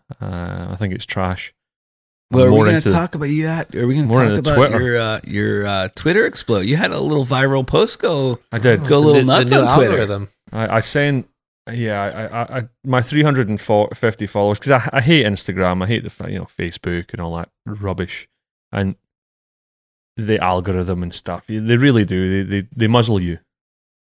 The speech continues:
Speaker 1: right?
Speaker 3: Hmm.
Speaker 1: And I just, you spend all this time in posts and stuff, and it's a waste of time. Uh, so only a very small fraction of the people that follow you ever see it.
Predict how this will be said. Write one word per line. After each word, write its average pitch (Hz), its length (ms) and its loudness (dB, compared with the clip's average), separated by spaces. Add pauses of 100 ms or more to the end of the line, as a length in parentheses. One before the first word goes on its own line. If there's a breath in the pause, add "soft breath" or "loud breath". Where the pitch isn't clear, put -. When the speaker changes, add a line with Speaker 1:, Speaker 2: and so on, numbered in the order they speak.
Speaker 1:
right? 95 260 -4
Speaker 3:
Hmm. 104 260 -8
Speaker 1:
And 92 180 -6 (400)
I 98 160 -8
just, 92 260 -10 (520)
you 110 420 -8
spend 117 240 0
all 101 60 0
this 95 120 -4
time 98 340 -2
in 90 80 -4
posts - 400 -4
and 90 80 -8
stuff, 87 320 -8
and 87 80 -10
it's 82 140 -14
a 110 40 -8
waste 101 180 -4
of - 60 -20
time. 82 240 -12 (880)
Uh, 87 280 -8
so 92 340 -4
only 95 320 -4 (200)
a 98 80 -12 (100)
very 98 180 -2
small 92 380 -8 (400)
fraction 107 420 -4
of 92 60 -6
the - 40 -14
people 104 200 -4
that 87 80 -10
follow 143 180 4
you 117 160 4
ever 98 140 -2
see 160 280 -2
it. - 140 -6